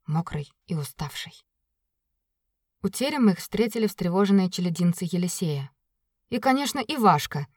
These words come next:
который висел на калитке, выглядывая исчезнувшую сказочницу. А когда высмотрел, ничего не понял.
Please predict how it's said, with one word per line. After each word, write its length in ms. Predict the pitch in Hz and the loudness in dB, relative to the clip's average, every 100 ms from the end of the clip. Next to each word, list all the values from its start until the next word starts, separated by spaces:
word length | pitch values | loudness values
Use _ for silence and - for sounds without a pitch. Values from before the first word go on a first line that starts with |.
| _ _ | _ _
который 320 | - 220 214 | 0 4 6
висел 340 | 208 214 196 165 | 6 4 2 0
на 120 | 160 | 0
калитке, 480 | - 175 214 - 175 | 0 0 0 -2 -4
выглядывая 540 | 160 165 175 180 175 | -2 0 0 0 -2
исчезнувшую 640 | 165 - 175 160 165 - 165 | -4 -6 -4 -4 -6 -8 -10
сказочницу. 840 | - 165 143 131 - 151 - 170 - _ _ _ _ _ _ _ _ - | -6 -6 -6 -8 -8 -8 -10 -18 -18 _ _ _ _ _ _ _ _ -8
А 120 | 185 | -4
когда 300 | 185 185 185 | 0 2 2
высмотрел, 600 | 185 247 214 190 170 151 - _ _ _ _ _ - | 2 0 2 0 -2 -10 -14 _ _ _ _ _ 0
ничего 420 | 190 202 214 208 | 0 2 2 4
не 140 | 220 | 4
понял. 400 | 220 202 156 143 | 2 -2 -2 -4